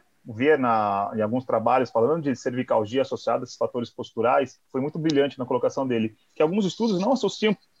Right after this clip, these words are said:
exatamente a, o fator biomecânico, mas sim o quê? O fato desses pacientes que ficam muito tempo em computador, também existe uma alta carga de ansiedade, de estresse, né? São pacientes que têm essa,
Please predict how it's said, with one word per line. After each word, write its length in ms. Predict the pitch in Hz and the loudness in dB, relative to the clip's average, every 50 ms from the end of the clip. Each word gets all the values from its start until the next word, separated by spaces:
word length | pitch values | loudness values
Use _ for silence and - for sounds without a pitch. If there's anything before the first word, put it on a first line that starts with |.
| _ _ _ _ _ _ _ _ _ _ - | _ _ _ _ _ _ _ _ _ _ 0
exatamente 680 | 175 175 156 190 226 233 - 196 160 170 202 208 - | 2 4 4 4 4 4 4 2 2 2 2 2 2
a, 60 | 196 - - | 0 0 0
o 100 | - 170 | -2 0
fator 320 | 160 - 170 156 208 196 196 | 2 2 2 2 2 2 2
biomecânico, 840 | 165 185 202 208 196 190 - - 151 135 127 113 110 104 - 101 - _ _ - _ _ _ | 4 4 4 4 4 2 0 2 4 4 6 4 4 0 -4 -6 -8 _ _ -20 _ _ _
mas 200 | 131 139 156 156 | 2 2 2 2
sim 280 | - - - 214 233 240 | 0 0 0 2 4 4
o 80 | 220 | 2
quê? 320 | - - - 131 117 104 - - - - - | 2 2 4 4 4 4 2 -2 -10 -8 -6
O 60 | - | -2
fato 260 | 120 - 180 214 294 311 | 2 4 4 4 4 4
desses 140 | - - | 0 -2
pacientes 420 | - - 180 175 - 180 165 151 - | 0 0 0 2 2 0 -2 -2 -4
que 80 | - | -4
ficam 180 | 135 156 - 156 | -2 0 2 2
muito 260 | 147 156 196 190 196 | 2 2 2 0 0
tempo 240 | - 175 175 160 - | -2 -2 -2 -2 -2
em 40 | 135 | -2
computador, 600 | - 139 127 - - 120 120 123 156 190 175 151 | -2 -2 0 2 2 2 4 4 4 4 4 2
também 420 | - 151 131 131 156 190 190 165 | 2 0 2 2 2 2 2 2
existe 260 | 151 131 160 175 - | 0 -2 -2 -4 -2
uma 100 | 190 175 | 0 2
alta 260 | 165 185 233 - 233 196 | 2 2 2 2 0 -2
carga 360 | - - 180 185 180 180 156 | 0 2 2 2 2 2 2
de 80 | 156 | 0
ansiedade, 760 | 175 175 - - - 170 139 120 123 135 147 151 147 135 127 120 | 0 -2 -2 -2 0 0 2 4 4 6 6 6 4 4 2 0
de 120 | 117 131 | -2 -4
estresse, 680 | 127 - - - - 127 135 147 156 156 143 - - - - _ _ _ | -6 -8 -6 -2 2 4 6 6 6 6 4 2 -2 -12 -20 _ _ _
né? 140 | - 123 135 | 0 0 2
São 160 | 135 139 135 | 2 0 0
pacientes 340 | 127 143 139 - 165 170 156 | 2 2 2 2 0 -4 -2
que 120 | - 165 - | -4 -6 -4
têm 280 | - 170 180 202 202 | -2 0 0 2 2
essa, 240 | 185 - - 160 147 | 2 2 2 0 2